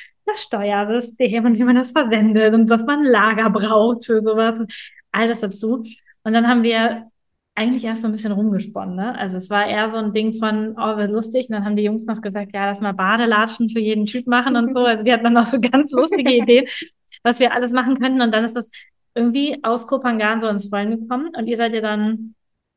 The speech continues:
Speaker 1: schon eher wieder, also eher als ich wieder zurückgeflogen.
Speaker 2: Mhm.
Speaker 1: Und dann ist es irgendwie so direkt losgegangen. Ihr hattet, glaub ich,
Speaker 2: Ja.
Speaker 1: direkt dann einen
Speaker 2: Ja.
Speaker 1: Anwaltstermin und einen
Speaker 2: Ja, ich hab,
Speaker 1: Notartermin.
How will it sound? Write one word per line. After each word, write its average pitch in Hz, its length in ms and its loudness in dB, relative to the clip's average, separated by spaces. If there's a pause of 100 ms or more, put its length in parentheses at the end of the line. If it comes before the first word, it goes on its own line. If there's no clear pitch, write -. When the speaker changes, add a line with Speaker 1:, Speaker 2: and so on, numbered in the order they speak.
Speaker 1:
schon 202 360 -6
eher 214 360 -2
wieder, 262 520 0
also 202 180 -4
eher 208 360 -2
als 202 180 -2
ich 262 160 -6
wieder 233 180 -4
zurückgeflogen. 233 540 -4
Speaker 2:
Mhm. 226 60 -4
Speaker 1:
Und 208 100 -4
dann 208 100 -2
ist 220 160 -6
es 220 100 -8
irgendwie 214 220 -2
so 202 80 -6
direkt 196 380 -6
losgegangen. 190 420 -6
Ihr 185 80 -2
hattet, 196 160 -8
glaub 196 160 -4
ich, 202 140 -8
Speaker 2:
Ja. 202 80 -12
Speaker 1:
direkt 196 220 -8
dann 220 340 -6
einen 202 360 -6
Speaker 2:
Ja. 202 100 -6
Speaker 1:
Anwaltstermin 190 640 -4
und 185 100 -4
einen 185 100 -4
Speaker 2:
Ja, 202 60 -6
ich 208 60 -4
hab, 208 80 -4
Speaker 1:
Notartermin. 190 460 -6